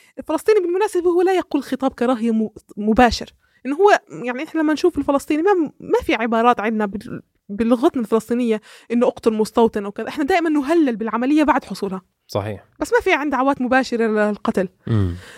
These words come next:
Speaker 1: على عكس المستوطنين، حتى هذا ت-، تهليلنا بالعملية هو ي-، يحارب رقميًا. على عكس المستوطنين، المستوطنين اقتلوا الفلسطينيين، وقت
Speaker 2: اقتلوا العرب.
Speaker 1: اقتلوا العرب. وهذا مرة خضنا تجربة،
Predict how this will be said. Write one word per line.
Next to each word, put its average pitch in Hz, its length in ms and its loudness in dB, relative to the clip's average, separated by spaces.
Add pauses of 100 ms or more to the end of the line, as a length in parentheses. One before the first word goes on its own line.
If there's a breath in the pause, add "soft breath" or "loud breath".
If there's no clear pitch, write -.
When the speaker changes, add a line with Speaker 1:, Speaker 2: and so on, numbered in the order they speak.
(720 loud breath)
Speaker 1:
على 302 140 2
عكس 370 340 -4
المستوطنين، 294 1000 0
حتى 339 300 -2
هذا 349 260 2
ت-، - 160 -6
تهليلنا 311 380 -2
بالعملية 294 440 0
هو 392 160 2
ي-، 339 300 2
يحارب 220 500 0 (180)
رقميًا. 208 440 -2 (160)
على 277 120 6
عكس 339 200 -2
المستوطنين، 220 560 -2 (300)
المستوطنين 285 560 0
اقتلوا - 300 0
الفلسطينيين، 202 760 -4 (280 soft breath)
وقت 302 240 0
Speaker 2:
اقتلوا 107 160 -4
العرب. 101 420 -4
Speaker 1:
اقتلوا 247 340 0
العرب. 226 400 0 (220 loud breath)
وهذا 330 240 2 (340)
مرة 285 300 2
خضنا 262 280 -2
تجربة، 226 520 0